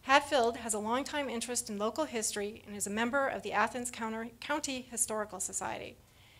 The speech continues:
She is currently immersed in the fascinating world of nineteenth century spiritualist Jonathan Coons, which she has begun studying, or which she has been studying for the past six years. Our interviewer today is alumna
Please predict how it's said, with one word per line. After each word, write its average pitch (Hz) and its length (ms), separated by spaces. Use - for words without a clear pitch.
She - 160
is 220 100
currently 311 420
immersed 233 440
in 214 80
the 202 80
fascinating 277 640
world 220 260
of 208 140
nineteenth 254 380
century 247 360
spiritualist 220 800
Jonathan 233 500
Coons, 226 680
which 226 120
she 233 140
has 202 160
begun 240 400
studying, 226 680
or 233 80
which 233 140
she 247 100
has 254 120
been 285 140
studying 214 340
for 214 100
the 196 80
past 196 320
six - 200
years. - 460
Our 240 120
interviewer 269 520
today 226 580
is 220 140
alumna 240 460